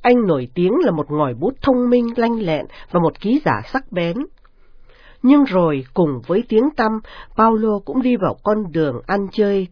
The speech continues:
trác táng, thâu đêm suốt sáng. Như là một con bướm đa tình, Paolo bay nhảy từ phụ nữ này sang phụ nữ khác. Cuộc hôn nhân đầu tiên đổ vỡ vì những lý do này. Rồi Paolo gặp người vợ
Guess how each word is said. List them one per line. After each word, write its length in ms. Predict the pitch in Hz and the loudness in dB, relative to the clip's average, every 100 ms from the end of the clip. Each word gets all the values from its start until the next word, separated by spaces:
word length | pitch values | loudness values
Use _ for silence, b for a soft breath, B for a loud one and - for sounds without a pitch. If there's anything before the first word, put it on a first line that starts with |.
| - | -8
trác 180 | 214 - - | -8 -8 -6
táng, 220 | 175 175 262 - | -4 -4 -6 -8
thâu 220 | - 285 240 | 0 2 2
đêm 200 | 254 240 | 0 -2
suốt 220 | - 262 269 | -4 -6 -6
sáng. 420 | - 180 175 208 - b b b b b b b b | -8 -10 -10 -12 -16 b b b b b b b b
Như 140 | 269 311 | 6 6
là 100 | 202 | 6
một 220 | 170 - | 2 2
con 120 | 294 269 | 2 4
bướm 140 | 262 311 | 4 2
đa 120 | 294 269 | 2 -2
tình, 260 | 196 165 131 B B B B | -2 -2 -4 B B B B
Paolo 320 | 254 277 269 | 4 6 4
bay 200 | 247 262 269 | 4 4 2
nhảy 420 | 220 165 135 139 | 2 -2 -4 -4
từ 80 | - - | -6 -2
phụ 140 | 175 | -2
nữ 200 | 170 - 302 | 0 -2 -2
này 280 | 214 165 120 | -2 -2 -6
sang 200 | - 240 247 | -4 -2 -2
phụ 140 | 180 143 | -4 -6
nữ 160 | 147 | -8
khác. 300 | 185 220 247 - - - b b b b b b b b | -8 -10 -10 -14 -20 -20 b b b b b b b b
Cuộc 140 | 202 185 | 0 0
hôn 160 | 285 285 | 2 2
nhân 140 | 285 269 | 4 2
đầu 160 | 180 165 | 2 2
tiên 180 | 262 285 277 | 2 2 2
đổ 200 | 165 139 | 0 -2
vỡ 260 | 123 139 262 | -2 -4 -2
vì 300 | 214 156 139 | 0 0 -2
những 140 | 120 214 | -4 -2
lý 120 | 240 269 | 0 0
do 120 | 262 233 | -2 -2
này. 280 | 185 147 120 - - b b b b b | -4 -8 -10 -16 -20 b b b b b
Rồi 460 | b 165 175 156 147 139 135 202 | b 2 4 4 0 -2 -2 2
Paolo 380 | 220 214 220 | 2 2 0
gặp 220 | 202 160 170 | 0 -4 -2
người 140 | 160 | -2
vợ 180 | 147 | -2